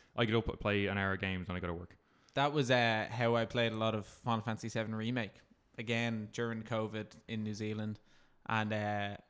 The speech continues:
Speaker 2: I was living with Tole, Andy, and Helen at the time. And, uh, I kinda wanted to settle into it in the sitting room on a big T V or whatever, but people kept distracting me. I was like, "No, no, no." So I set up my, like, monitor in the room at the end of the bed,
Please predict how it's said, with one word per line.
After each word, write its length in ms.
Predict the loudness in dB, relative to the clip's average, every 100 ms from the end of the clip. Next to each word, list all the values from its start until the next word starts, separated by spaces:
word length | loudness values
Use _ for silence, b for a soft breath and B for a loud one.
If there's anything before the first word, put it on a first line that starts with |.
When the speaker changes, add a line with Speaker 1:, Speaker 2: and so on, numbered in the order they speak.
| _ _ -6
Speaker 2:
I 120 | -2
was 160 | 0 0
living 320 | 0 0 -2
with 420 | 0 0 -2 -4
Tole, 260 | 0 2 2
Andy, 540 | 0 -2 -2 -4 -6 -6
and 280 | -6 -6
Helen 380 | -6 -2 0 -2
at 100 | -4
the 80 | -8
time. 340 | -6 -6 -6 -10 b b b b -4
And, 580 | -2 -2 -4 -6 -8 -12 -8
uh, 380 | -4 -4 -6 -8 -12 _ _ -2
I 80 | 2
kinda 220 | 4 4
wanted 180 | 4 4
to 60 | 4
settle 220 | 4 4
into 200 | 2 0
it 40 |
in 40 | -2
the 60 |
sitting 240 | -2 -2 0
room 180 | 0 0
on 80 |
a 40 | 0
big 220 | -2 -2
T 140 | -4
V 240 | 0 0 0
or 60 |
whatever, 280 | 2 0 0
but 80 | -4
people 220 | -4 -2
kept 200 | -2 -2
distracting 520 | -6 -2 -2 -2 -2
me. 80 | -2
I 40 | -4
was 100 | -6
like, 140 | -10
"No, 80 | -12
no, 80 | -12 -16 -20
no." 60 | -20 B B
So 160 | -2 0
I 40 |
set 220 | 4 4 2
up 240 | 0 -4
my, 120 | -4
like, 200 | -4 -2
monitor 400 | 2 4 4 2
in 60 | -2
the 60 | -4
room 360 | -2 -2 -2
at 60 | -4
the 140 | -4
end 140 | -4 -4
of 40 |
the 60 | -2
bed, 360 | -2 -2 -4